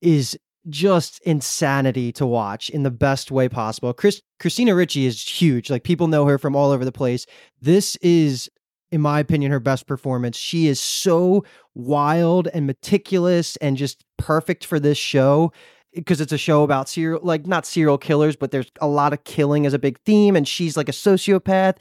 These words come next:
who doesn't know how to interact with people, and she does it so well, and she's charming.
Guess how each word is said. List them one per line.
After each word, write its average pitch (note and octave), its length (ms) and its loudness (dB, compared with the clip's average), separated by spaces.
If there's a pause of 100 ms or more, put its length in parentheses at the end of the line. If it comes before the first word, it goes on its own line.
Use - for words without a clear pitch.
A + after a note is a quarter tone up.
(260)
who D3+ 60 -14
doesn't E3+ 280 2
know E3 80 2
how D#3+ 100 0
to D3 160 -4
interact D#3 420 0
with F3 140 -6
people, F3+ 380 -2
and D3 80 0
she D#3+ 120 -4
does D#3 280 2
it D3+ 160 2
so - 280 0
well, D3+ 340 2
and C3+ 120 -4
she's - 180 -12
charming. E3+ 680 -2